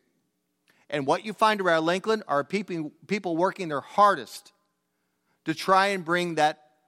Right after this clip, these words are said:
to, to fruition around here. Go out to other people. Get that done. But it won't come easy, everyone, and it will cost, and that's why we do these financial challenges. We've been doing them now for years,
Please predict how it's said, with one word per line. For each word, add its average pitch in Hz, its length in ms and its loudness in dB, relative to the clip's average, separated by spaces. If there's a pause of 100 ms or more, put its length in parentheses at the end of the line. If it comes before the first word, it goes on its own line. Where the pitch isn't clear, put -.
to, 147 120 -4 (160)
to 147 100 -10
fruition 156 680 0
around 170 440 0
here. 95 180 -16 (400)
Go 196 240 6
out 170 320 6
to 208 160 -4
other 185 240 2
people. 220 480 -2 (720)
Get 165 180 -2
that 208 180 4
done. 226 380 2 (1800)
But 214 140 6
it 226 80 0
won't 233 240 4
come 214 240 2
easy, 185 320 0
everyone, 127 400 -2 (340)
and 190 140 0
it 208 80 -6
will 196 140 0
cost, 196 480 2
and 135 100 -8
that's 180 180 0
why 202 180 4
we 196 100 -2
do 165 120 -2
these 165 200 -4
financial 151 420 -4
challenges. 180 580 0
We've 127 120 -12
been 135 100 -6
doing 156 160 -2
them 156 120 -4
now 160 140 2
for 156 120 -10
years, 180 420 0